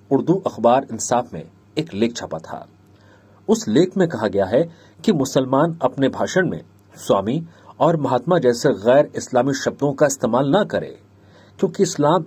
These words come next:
इसकी इजाजत नहीं देता। बाबा साहब लिखते हैं, "उन्नीस सौ नौ में आगा खां के नेतृत्व में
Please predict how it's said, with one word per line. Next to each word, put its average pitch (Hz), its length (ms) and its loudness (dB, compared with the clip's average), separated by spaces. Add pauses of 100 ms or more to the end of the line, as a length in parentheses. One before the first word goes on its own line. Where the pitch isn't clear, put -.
इसकी - 280 -8
इजाजत 131 480 -2
नहीं 160 200 2
देता। 113 520 -2 (380)
बाबा 131 260 2
साहब 143 320 -2
लिखते 120 260 0
हैं, - 240 -6 (520)
"उन्नीस 160 400 2
सौ 185 100 2
नौ 123 340 2
में 151 240 4 (220)
आगा 123 300 2
खां 139 320 0
के 139 160 0
नेतृत्व 113 460 0
में - 240 -14